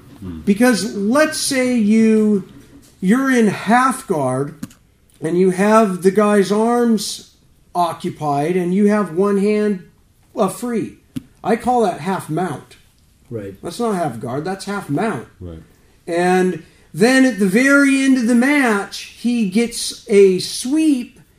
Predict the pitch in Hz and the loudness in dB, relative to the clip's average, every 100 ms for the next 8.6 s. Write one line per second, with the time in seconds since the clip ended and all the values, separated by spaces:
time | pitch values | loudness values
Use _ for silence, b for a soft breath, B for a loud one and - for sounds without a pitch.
0 | _ 190 202 233 277 277 254 226 220 220 | _ 0 0 2 2 2 2 4 4 2
1 | - 185 175 180 180 170 165 214 285 247 | -2 -4 0 2 2 0 -2 0 2 0
2 | - - 302 320 196 135 117 117 160 185 | 0 -2 0 0 -2 -4 -4 -6 -8 -12
3 | b b b - 269 262 262 - - 277 | b b b -6 -2 -2 -2 -6 -6 -2
4 | 302 254 233 - 262 294 311 254 247 226 | 0 -2 -4 -4 0 2 4 4 4 2
5 | 180 214 254 254 202 175 185 220 214 247 | 2 2 2 4 4 4 2 2 0 -2
6 | 226 208 208 - 180 - - 214 202 202 | 0 -2 -4 -10 -14 -16 -8 2 4 4
7 | 175 - 196 185 180 147 160 190 - 180 | -6 -6 -2 -2 -2 -2 2 2 0 -6
8 | 151 143 - 160 156 - | -6 -10 -12 -4 -4 -4